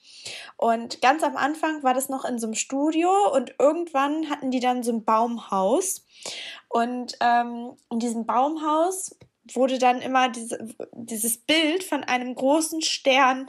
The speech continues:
hergeflogen, so, ne? Und dann wurde das Bild so in groß gezeigt. Und ich hab immer schon gerne gemalt. Und ich habe mir so sehr gewünscht,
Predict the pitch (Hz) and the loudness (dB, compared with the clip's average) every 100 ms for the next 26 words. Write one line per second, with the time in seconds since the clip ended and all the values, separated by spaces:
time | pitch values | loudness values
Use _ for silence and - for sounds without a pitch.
0 | - - 247 262 262 - 233 226 240 226 | -8 0 2 2 0 -4 0 4 4 4
1 | 202 208 - 214 202 226 294 349 247 240 | -2 -12 -6 -4 -4 -2 -4 -4 -6 -6
2 | 240 - - - - 262 254 240 - 247 | -6 -10 -12 -12 0 2 2 0 0 2
3 | 254 247 247 226 - 240 254 - 233 - | 2 2 0 0 -4 0 0 -2 -8 -2
4 | 240 240 262 - - _ _ _ _ _ | 0 2 0 -4 -20 _ _ _ _ _
5 | _ _ - - 254 - - - - 240 | _ _ -6 -4 -4 -6 -12 -8 -6 -4
6 | 254 254 247 240 226 226 220 214 208 208 | 0 0 0 -2 0 0 -2 -6 -2 0
7 | 214 320 - - - - - - - - | 2 0 -4 -16 -14 -12 -12 -12 -8 -4
8 | 254 277 285 269 294 294 294 285 - - | -4 0 0 0 -2 0 2 0 -2 0
9 | 320 339 320 302 311 311 311 294 349 - | 4 4 4 2 0 0 2 2 -2 -4